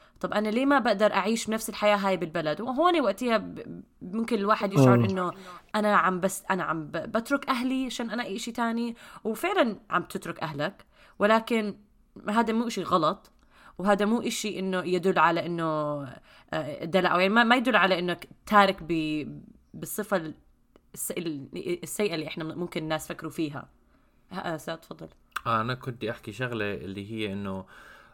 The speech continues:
Speaker 3: ولا إيش اللي كنت عم بفكر فيه لما كنا عم نفك-، عم نحكي عن الموضوع. آه، الذ-، تأنيب الضمير حيكون حسب السبب اللي أنت مسافر فيه، اللي أنت كش-، ش-، ش-، جزء منه كنت عم تحكيه. إذا الواحد مسافر مشان دراسة،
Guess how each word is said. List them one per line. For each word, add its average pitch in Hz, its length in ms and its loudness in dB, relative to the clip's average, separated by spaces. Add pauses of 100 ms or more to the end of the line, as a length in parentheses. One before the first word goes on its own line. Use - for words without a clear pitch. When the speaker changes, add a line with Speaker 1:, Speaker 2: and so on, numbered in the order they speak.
(160)
Speaker 3:
ولا 120 200 0
إيش 131 120 -2
اللي 131 80 -4
كنت - 140 -8
عم 120 120 -2
بفكر 127 320 -6
فيه 131 220 -6
لما 107 120 -6
كنا 101 240 -8
عم 98 140 -6
نفك-، - 240 -16
عم 104 260 -6
نحكي 98 220 -12
عن 95 100 -6
الموضوع. 98 580 -4 (640)
آه، 104 360 -2
الذ-، 117 440 -2 (520)
تأنيب 156 400 -2
الضمير 127 520 -2
حيكون 131 480 -6 (240)
حسب 151 560 -2 (760)
السبب 156 500 2
اللي 113 180 -2
أنت 120 160 -6
مسافر 98 380 -8
فيه، 90 260 -10
اللي 95 120 -8
أنت 104 160 -14
كش-، 104 260 -12
ش-، - 240 -16
ش-، - 240 -20
جزء 110 300 -8
منه 104 200 -8
كنت - 220 -12
عم 92 140 -8
تحكيه. 95 340 -12 (380)
إذا 107 120 -2
الواحد 160 400 0
مسافر 131 760 -2 (100)
مشان 104 300 -6
دراسة، 107 520 0